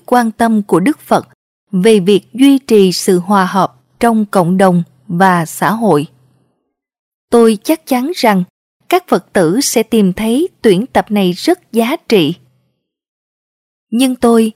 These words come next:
hy vọng là một số độc giả khác rộng lớn hơn cũng thấy tuyển tập này rất hấp dẫn. Những tài liệu được sưu tập trong sách này chứng tỏ rõ ràng rằng mục đích tối hậu của Phật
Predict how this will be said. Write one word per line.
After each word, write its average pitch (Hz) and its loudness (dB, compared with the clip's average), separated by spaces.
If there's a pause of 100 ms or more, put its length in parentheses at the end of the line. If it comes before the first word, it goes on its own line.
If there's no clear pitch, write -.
(100)
hy 277 0
vọng 180 2
là 196 0 (400)
một 214 2
số 254 0
độc 247 -2
giả 180 0
khác 320 -4 (160)
rộng 180 0
lớn 220 0
hơn 240 0 (520)
cũng 220 2
thấy 262 0 (100)
tuyển 208 2
tập 214 -2
này 196 0 (300)
rất 220 -2
hấp - -4
dẫn. 190 0 (840)
Những 254 0
tài 214 0
liệu 190 2 (140)
được 196 2
sưu 269 -2 (100)
tập 196 -2 (200)
trong 233 0
sách - -4
này 196 0 (540)
chứng 277 0 (100)
tỏ 214 -2
rõ 190 0
ràng 208 0 (340)
rằng 214 0
mục 202 2
đích - -2
tối 254 4
hậu 170 2
của 196 0
Phật 202 -2